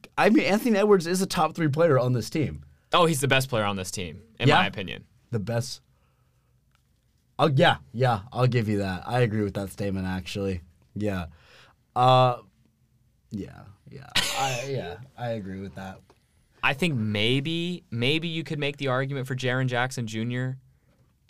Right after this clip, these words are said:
Speaker 1: Maybe. Not really, though, 'cause what can he really do? Jaren Jackson, besides just being able to get, like, lobs, that's about all he's got in him. He didn't deserve Defensive Player of the Year.
Speaker 2: You don't think so?
Speaker 1: Definitely not.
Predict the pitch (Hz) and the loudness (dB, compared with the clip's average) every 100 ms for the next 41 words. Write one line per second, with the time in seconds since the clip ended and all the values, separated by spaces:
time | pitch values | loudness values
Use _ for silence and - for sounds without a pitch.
0 | _ _ 147 117 90 80 - 147 147 127 | _ _ 0 0 -2 -8 0 2 4 4
1 | 117 107 98 98 120 131 135 151 127 104 | 4 2 0 -2 0 -2 0 2 2 2
2 | 104 95 90 87 82 - _ _ - 123 | -2 -4 -6 -8 -12 -18 _ _ -6 0
3 | 135 127 117 117 131 107 113 98 104 107 | 4 4 2 -2 -4 -2 -4 -4 -6 -4
4 | 101 101 101 104 98 82 90 104 110 - | -4 -4 -4 -6 -8 -10 -8 -8 -8 -12
5 | _ _ 95 - 113 98 95 85 87 82 | _ _ -12 -8 -6 -6 -8 -8 -8 -10
6 | 76 - - - - _ _ _ _ _ | -10 -16 -20 -20 -20 _ _ _ _ _
7 | _ _ - 156 151 135 120 101 92 87 | _ _ -2 0 2 2 2 -2 -6 -8
8 | 82 85 80 82 85 82 _ _ _ - | -10 -12 -12 -12 -12 -14 _ _ _ -8
9 | 110 123 127 120 120 123 123 117 98 92 | -2 -2 -2 -2 -4 -4 0 0 0 -6
10 | 87 90 | -6 -10